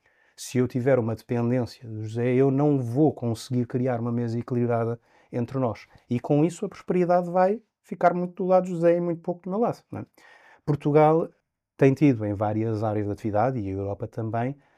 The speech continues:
dependências que tornam difícil construir prosperidade de longo prazo. Tem no petróleo, tem noutros minerais, noutras matérias-primas, tem em várias cadeias industriais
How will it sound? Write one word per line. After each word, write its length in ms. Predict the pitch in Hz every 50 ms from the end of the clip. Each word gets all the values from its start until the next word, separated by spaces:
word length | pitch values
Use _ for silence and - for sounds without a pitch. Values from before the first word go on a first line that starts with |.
| _ _ _ -
dependências 840 | 135 135 - 156 147 151 147 131 139 139 139 139 - 156 147 143 -
que 120 | - 156
tornam 400 | 147 - 147 147 151 151 151 151
difícil 800 | 143 156 160 156 - - - 160 160 160 165 - 190 180 180 180 _
construir 600 | - 175 170 170 - - 156 156 170 170 156 -
prosperidade 720 | - 139 120 - _ - 120 120 120 107 120 113 110 104
de 80 | 110 107
longo 220 | 104 104 107 104
prazo. 400 | - - - - - - - - _ _ _ _ _ _ _ _ _ _ _ _
Tem 100 | - -
no 100 | 92 95
petróleo, 460 | - _ - 190 214 220 214 220 220 - _ _ _ _ _ _
tem 120 | - 104
noutros 300 | 98 98 101 95 - - _
minerais, 580 | - 92 98 113 131 165 185 196 202 190 160 143
noutras 260 | 127 120 - 117 110
matérias-primas, 840 | 113 104 - 113 101 98 - - _ 151 175 190 185 180 175 170 175
tem 180 | - 139 131 120
em 40 |
várias 300 | 110 113 120 120 113 113
cadeias 380 | - - 113 104 110 110 110 104
industriais 760 | 110 110 113 - - _ 139 143 151 160 175 185 185 180 -